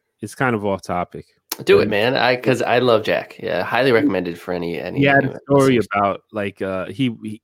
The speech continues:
Speaker 1: I guess wherever he went to, like, get his schooling on, you know, whatever, Zen or Buddha, whatever he was doing at that moment.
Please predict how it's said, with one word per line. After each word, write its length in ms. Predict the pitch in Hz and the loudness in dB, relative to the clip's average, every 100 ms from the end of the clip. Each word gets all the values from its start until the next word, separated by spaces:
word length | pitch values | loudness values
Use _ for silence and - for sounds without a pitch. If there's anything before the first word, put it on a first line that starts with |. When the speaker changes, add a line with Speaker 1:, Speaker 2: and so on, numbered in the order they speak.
| - | -4
Speaker 1:
I 80 | 120 | 0
guess 240 | 123 - | 0 2
wherever 280 | 113 117 117 | 4 4 4
he 140 | 113 | 2
went 300 | 98 104 90 | 2 2 0
to, 160 | - 95 | -2 -2
like, 300 | 92 87 - - _ _ _ _ - - _ _ _ 117 | 0 -4 -10 -20 _ _ _ _ -20 -20 _ _ _ -4
get 200 | 107 98 | -2 0
his 120 | 98 | -2
schooling 520 | - 110 101 95 90 | 0 2 2 2 0
on, 220 | 87 85 85 | -4 -6 -6
you 120 | 101 | -6
know, 220 | 85 80 _ _ _ _ _ _ _ _ _ _ _ _ _ _ _ | -6 -8 _ _ _ _ _ _ _ _ _ _ _ _ _ _ _
whatever, 400 | 98 98 98 92 | -2 2 2 0
Zen 280 | 90 98 98 | 0 2 2
or 80 | 92 | 2
Buddha, 760 | 92 101 98 92 87 - - - - | 2 2 4 2 0 -4 -10 -8 0
whatever 300 | 101 101 101 | 2 2 2
he 100 | 101 | -2
was 120 | 92 | -2
doing 300 | 92 90 87 | -2 -2 -4
at 120 | 82 | -6
that 160 | 87 82 | -6 -4
moment. 420 | 87 85 85 - | -4 -4 -4 -10